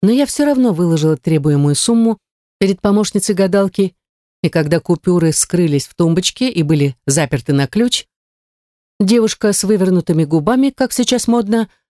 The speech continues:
расплылась в улыбке и кое-как прошамкала своими варениками. "Госпожа Георгина ждёт вас! Проходите". "Госпожа? А мы точно к гадалке пришли?"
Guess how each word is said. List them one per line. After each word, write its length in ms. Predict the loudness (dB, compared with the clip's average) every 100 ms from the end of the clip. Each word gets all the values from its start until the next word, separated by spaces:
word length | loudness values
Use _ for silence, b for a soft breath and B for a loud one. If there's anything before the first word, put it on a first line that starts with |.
| _
расплылась 680 | -2 -2 0 2 2 0 0
в 40 |
улыбке 540 | 0 0 -4 -4 -4 -4 _ _ -4
и 60 |
кое-как 520 | 0 0 0 -2 -4 _
прошамкала 840 | -2 0 0 0 0 0 0 0 -4
своими 400 | -2 0 2 2
варениками. 760 | 2 2 2 0 0 0 0 -2 -8 _ _ _ _
"Госпожа 520 | -2 2 0 2 0
Георгина 680 | 2 2 0 0 0 0 0 0
ждёт 440 | 0 2 0 0
вас! 320 | 0 0 -6 b _
Проходите". 920 | -2 2 0 0 -4 -4 -2 -4 -4 _ _ _ _ _ _ _ _ _ _ _ _ _ -6
"Госпожа? 680 | -6 -2 -2 -2 -2 -4 -10 _ _ _ _
А 120 | -2 0
мы 120 | 2
точно 380 | 0 -2 -2 -2
к 60 |
гадалке 460 | -2 -2 0 -2 -2
пришли?" 440 | -2 -2 -2 -4